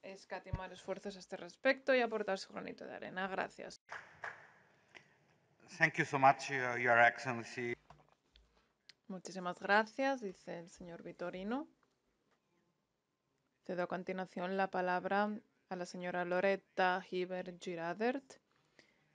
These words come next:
Speaker 1: jefa de la subdivisión de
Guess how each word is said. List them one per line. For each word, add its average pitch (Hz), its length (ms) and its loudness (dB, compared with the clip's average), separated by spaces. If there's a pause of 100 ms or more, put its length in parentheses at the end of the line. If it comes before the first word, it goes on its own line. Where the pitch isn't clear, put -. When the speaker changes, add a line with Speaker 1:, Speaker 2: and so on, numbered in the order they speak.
(220)
Speaker 1:
jefa 196 680 0 (720)
de 180 680 0
la 185 540 -4 (1160)
subdivisión 180 1160 -8
de 175 320 -6